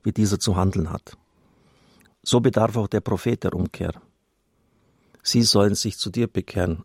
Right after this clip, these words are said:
aber nicht du dich zu ihnen.“ Im Kern geht es um das Gleiche wie bei Hiob, Gott wird als der je Größere erfahren.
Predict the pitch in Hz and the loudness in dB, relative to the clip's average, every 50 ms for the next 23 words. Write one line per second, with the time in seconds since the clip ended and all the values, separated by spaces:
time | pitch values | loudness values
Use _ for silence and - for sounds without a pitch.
0 | _ - 92 90 98 95 98 98 - - - 95 95 - - - - - - - | _ -6 -4 -2 0 -2 -2 -2 -4 -2 -2 -2 -2 -2 -4 -6 -4 -4 -2 2
1 | 98 92 87 82 80 - - _ _ _ _ _ _ _ _ _ _ _ _ _ | 2 2 2 2 0 -4 -8 _ _ _ _ _ _ _ _ _ _ _ _ _
2 | _ _ _ _ _ _ _ _ 110 107 - - - 113 123 151 135 113 110 101 | _ _ _ _ _ _ _ _ 2 2 2 2 2 2 4 4 4 2 2 2
3 | - 107 - - 113 110 101 95 - - 104 95 104 110 113 110 104 104 - 95 | 0 0 0 2 2 2 2 0 0 0 2 2 2 2 2 0 0 0 0 0
4 | 87 98 107 123 131 131 127 - _ _ _ _ _ _ _ - _ _ _ - | 0 2 2 2 2 2 0 -4 _ _ _ _ _ _ _ -20 _ _ _ 0
5 | 110 117 - - - - - 101 - - 101 92 92 101 104 - - - 101 92 | 0 0 0 -4 -6 -4 -4 -4 -2 -2 -2 0 2 0 0 0 -2 0 0 0
6 | 95 - - 92 98 - - - - - - - 80 82 92 80 76 - | 2 0 0 -2 -2 -2 -4 -6 -8 -8 -8 -8 -8 -8 -8 -8 -10 -12